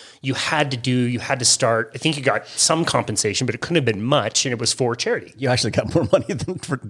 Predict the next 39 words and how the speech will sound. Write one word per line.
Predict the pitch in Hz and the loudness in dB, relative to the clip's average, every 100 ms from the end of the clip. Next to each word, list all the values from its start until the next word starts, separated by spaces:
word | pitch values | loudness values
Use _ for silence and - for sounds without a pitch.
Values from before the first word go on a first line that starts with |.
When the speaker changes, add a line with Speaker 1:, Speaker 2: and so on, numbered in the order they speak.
| - | 2
Speaker 2:
helping | 127 151 131 | 2 4 4
me | 131 | 2
do | - 254 | 2 0
it | - | 2
than | 254 | 0
I | - | 2
ever | - - - - | 0 0 -4 0
got. | - - - 151 - 185 - - | -2 -2 -4 -6 -6 -12 -14 -2
Um, | 135 143 147 147 | 2 6 6 6
yeah, | 180 | 2
Beat | 139 208 | 2 -2
the | - | 0
Pro | 180 170 | 4 4
was | 160 135 | 4 2
a | |
thing. | 123 147 139 | 0 0 2
Uh, | - - 135 | 2 0 2
a, | 120 117 117 113 - | 0 0 -2 -4 -2
a, | 110 - - - | -2 0 -6 -4
I'd | 127 143 | -2 2
like | 196 135 | 2 2
to | |
take | 139 - | 0 2
credit | 131 104 | 2 2
for | 107 | 0
that | 98 87 | 0 0
one, | - 120 - _ _ _ _ | -4 -14 -18 _ _ _ _
but | 117 120 | -2 2
that | 113 | 2
wasn't. | 107 92 101 | 2 0 2
That | 107 | 0
was | 104 85 | 0 0
a | |
sportscaster | - - 123 - 120 110 120 | 0 2 0 0 0 0 0
in | 107 | -2
Chicago | - 101 117 113 110 | -2 0 2 2 0
that | 92 - | -2 -4
started | - 117 110 | 2 2 2
that | 101 101 - | 2 0 -2